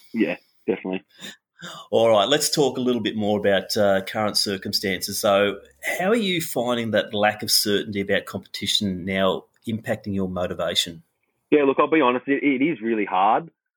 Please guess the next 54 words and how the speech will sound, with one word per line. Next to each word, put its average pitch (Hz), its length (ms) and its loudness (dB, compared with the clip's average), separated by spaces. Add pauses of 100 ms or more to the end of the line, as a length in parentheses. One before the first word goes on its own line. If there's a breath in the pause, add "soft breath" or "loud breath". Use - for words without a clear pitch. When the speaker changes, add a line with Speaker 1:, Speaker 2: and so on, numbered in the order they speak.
(120)
Speaker 1:
Um, 98 440 -2
and 110 100 -6
I'm 107 100 -2
probably 120 260 0
not 104 140 -6
the 101 120 -2
only 98 340 -4
athlete 92 500 -2
that's 92 160 -14
thinking 92 300 -4
this 92 160 0
as 82 80 -10
well. 85 240 0
Like, 90 240 0
it, 92 240 0
it's 110 140 -2
hard 110 380 2
to 101 240 2 (680 loud breath)
be 117 120 2
able 107 220 2
to 101 240 0
have - 240 -8
to 101 60 -16
get 101 160 0
up 104 200 2
at 92 140 -6 (140)
five 98 240 0
o'clock - 260 -10
in 101 80 -10
the 95 60 -10
morning, 92 580 -6
do, 95 380 2
do 107 80 -2
your 98 160 4
prehab 98 560 2
before 98 300 -2
you 95 100 0
go 95 120 2
to 92 80 -4
training, 92 600 -6
and 90 80 -12
then 90 260 -4 (220)
get 107 100 4
out 101 160 4
in 98 60 -6
the 98 140 -6
pouring 98 420 -2
rain 92 560 -2
and 85 120 -12
the 87 60 -14
cold 95 540 2
and 87 140 -8 (260 loud breath)
still 113 160 2
do 101 120 2